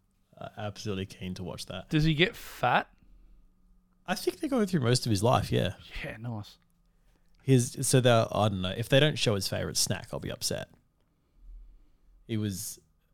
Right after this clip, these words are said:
Speaker 1: his favourite snack apparently was to hollow out a loaf of bread. Like, hollow it out, smear your peanut butter inside, and then just load it with bacon and bananas.
Speaker 2: Hence why he died from a heart attack, didn't he?
Speaker 1: And then deep fry it.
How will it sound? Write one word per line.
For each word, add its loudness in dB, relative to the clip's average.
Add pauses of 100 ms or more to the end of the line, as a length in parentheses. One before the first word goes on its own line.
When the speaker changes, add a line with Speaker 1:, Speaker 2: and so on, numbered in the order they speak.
(160)
Speaker 1:
his 2
favourite 2
snack 0
apparently -2
was -6
to -6
hollow 0
out -4
a -6
loaf -4
of -16
bread. -6 (1080)
Like, -14
hollow -2
it -12 (120)
out, 0 (680)
smear 0
your 0
peanut -2
butter 0
inside, -4 (320)
and 0
then 4
just 0
load 2
it -4
with -14
bacon -2
and -4
bananas. -6 (680)
Speaker 2:
Hence 0
why 4
he 0
died 2
from -4
a -4
heart -2
attack, -12
didn't -4
he? 6
Speaker 1:
And 8
then 6
deep 2
fry -6
it. -12